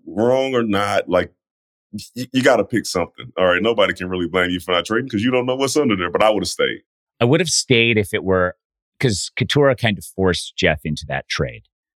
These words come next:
Speaker 2: 'Cause she was like, "Oh, it's something bad. I know it's bad." And he's like, "Well, you can trade if you want.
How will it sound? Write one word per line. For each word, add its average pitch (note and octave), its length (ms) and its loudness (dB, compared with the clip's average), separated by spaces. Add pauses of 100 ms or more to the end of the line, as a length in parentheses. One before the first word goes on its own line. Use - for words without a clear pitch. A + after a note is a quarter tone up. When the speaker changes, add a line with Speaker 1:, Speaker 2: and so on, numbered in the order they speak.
(240)
Speaker 2:
'Cause F#2+ 120 4
she - 120 2
was F2 100 0
like, G2 160 -4
"Oh, C#3 200 4
it's C3 120 -4
something B2+ 340 2
bad. A#2+ 280 4
I A2+ 100 4
know A2 300 4
it's G#2 160 -4
bad." G2 460 4
And F#2 100 -4
he's G2 160 -2
like, F2+ 120 2
"Well, A#2+ 160 4
you D3+ 100 0
can C3+ 100 -4
trade D3 220 2
if A#2 120 -2
you G2+ 100 0
want. F#2 260 0